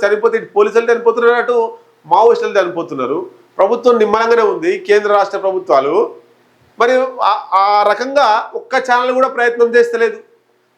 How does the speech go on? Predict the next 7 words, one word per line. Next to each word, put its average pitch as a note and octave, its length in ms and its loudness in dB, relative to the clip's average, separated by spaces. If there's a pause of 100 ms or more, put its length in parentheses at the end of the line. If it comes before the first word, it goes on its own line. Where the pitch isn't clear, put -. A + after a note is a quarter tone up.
శాంతి A3+ 580 -2
చర్చలు A#3+ 380 0
జరగాలి A3+ 520 2
అనేటువంటిది, A3 840 -6 (340)
ఈ G#3+ 100 -4
మావోయిస్టుల A#3 600 2
మీద A3+ 240 -2